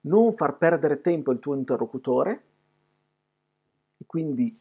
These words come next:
semplifica il contenuto, minima quantità efficace,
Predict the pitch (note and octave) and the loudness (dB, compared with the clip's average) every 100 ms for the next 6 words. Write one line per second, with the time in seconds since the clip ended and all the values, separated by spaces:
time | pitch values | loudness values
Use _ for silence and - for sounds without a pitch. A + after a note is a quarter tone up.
0 | _ - B2+ B2 E3+ F3 - C3+ C#3 C3 | _ -8 -8 -4 -6 -4 -2 -2 -2 -2
1 | C#3 G3 G3 - - _ _ _ _ _ | 0 0 -2 -6 -16 _ _ _ _ _
2 | _ _ _ _ _ _ _ _ _ _ | _ _ _ _ _ _ _ _ _ _
3 | _ _ _ _ _ _ _ _ _ _ | _ _ _ _ _ _ _ _ _ _
4 | _ _ _ _ D3 E3 G3 C3+ A#2+ A#2 | _ _ _ _ -4 2 2 2 -4 -6
5 | A#2 B2+ C3 B2+ A#2+ - - - G#3 | -8 -4 -4 -6 -12 -12 -10 -8 -8